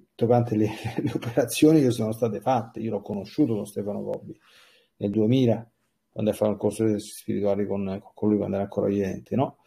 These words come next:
Ancora, tanto per far capire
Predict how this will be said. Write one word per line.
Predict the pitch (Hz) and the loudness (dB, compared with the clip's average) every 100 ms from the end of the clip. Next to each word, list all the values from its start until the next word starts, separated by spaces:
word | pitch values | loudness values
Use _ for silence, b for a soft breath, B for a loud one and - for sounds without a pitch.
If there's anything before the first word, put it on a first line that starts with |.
| B B B B B _ _ _ _ _ _ _ _ _ _ - - _ _ _ _ _ _ _ _ _ - | B B B B B _ _ _ _ _ _ _ _ _ _ -20 -20 _ _ _ _ _ _ _ _ _ -4
Ancora, | 139 127 185 156 135 - - _ _ _ _ _ _ | 0 4 6 8 6 2 -16 _ _ _ _ _ _
tanto | 143 127 131 | 0 2 4
per | 123 | 2
far | 127 120 | 2 2
capire | 120 117 113 110 104 - | 2 2 2 0 -4 -10